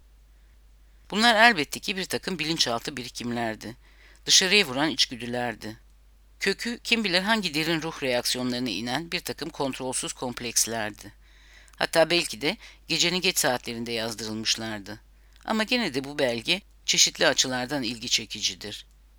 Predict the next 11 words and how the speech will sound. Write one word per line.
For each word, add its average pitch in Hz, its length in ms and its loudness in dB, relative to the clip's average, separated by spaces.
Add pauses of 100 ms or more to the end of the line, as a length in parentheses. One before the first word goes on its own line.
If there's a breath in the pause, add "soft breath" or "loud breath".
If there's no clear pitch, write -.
(220)
Zulmeti 190 500 0
Beyza 156 420 4
sözleri, 104 600 -2 (360)
Bizans'ı 185 420 4
yeren 151 260 2
sert 156 340 4
ifadelerde 117 840 -6
Tevfik 151 380 -2
Fikret'in 147 480 -6
Sis - 360 4
manzumesinin 113 880 -4